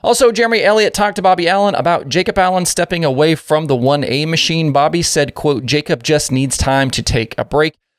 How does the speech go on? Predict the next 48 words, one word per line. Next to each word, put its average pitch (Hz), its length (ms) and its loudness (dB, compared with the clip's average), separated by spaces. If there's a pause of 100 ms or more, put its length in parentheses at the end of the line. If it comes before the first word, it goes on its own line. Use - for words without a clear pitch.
(140)
Uh, 123 140 2
there 131 140 2
is 147 280 0
no 131 220 2
timetable 127 560 0
right 117 180 2
now 113 180 2
for 117 280 0
his 117 300 -2
return." 147 440 0
Bobby 165 220 0
thinks 190 240 -4
the 175 100 -2
new 147 120 -2
tires 139 420 0
have 117 160 -2
contributed 117 580 -2
to 123 280 0
Jacob's 120 520 -4
struggles 120 540 -2
this 113 180 -2
season. 151 420 0 (420)
Chase 190 240 -2
Dietz 208 300 -2
is 170 200 0
filling 180 260 0
in 185 140 0
like 165 140 0
we 156 80 -2
talked 151 240 0
about 147 180 2
on 135 140 2
yesterday's 143 420 0
show. 139 220 0
He 151 100 -2
drove 151 300 2
all 151 260 2
night 151 280 0
on 233 200 0
Tuesday 123 420 0
after 123 300 -2
getting 117 240 2
the 113 80 0
call 123 240 -2
to 120 140 -4
make 117 220 -2
the - 80 -8
trip. - 280 0